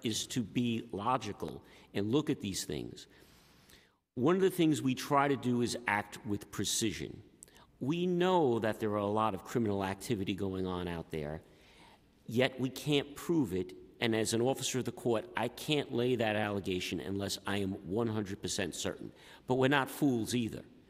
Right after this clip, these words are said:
We do collect the data, and it is useful towards our other criminal investigations. But please do not believe in any way, shape, or form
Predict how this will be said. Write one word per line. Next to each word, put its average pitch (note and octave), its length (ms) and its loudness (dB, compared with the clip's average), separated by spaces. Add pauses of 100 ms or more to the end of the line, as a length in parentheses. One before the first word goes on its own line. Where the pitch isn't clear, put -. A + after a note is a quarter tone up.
(240)
We A#2+ 160 2
do D#3 320 4
collect B2+ 520 -2
the B2 80 0
data, F#2 480 0 (220)
and A#2 140 4
it A2+ 120 2
is G#2 220 0
useful A#2 400 -2
towards G#2 320 -4
our F#2+ 180 -2
other F#2+ 180 -2
criminal F#2 340 -4
investigations. E2+ 800 -6 (340)
But - 200 -4
please C#3+ 480 0
do G#2 100 -6
not G#2 380 0
believe A2 420 0 (100)
in F#2+ 180 -4 (180)
any D#3 220 4
way, C3 200 2
shape, A2 340 -2
or G2 60 -4
form F2 420 -4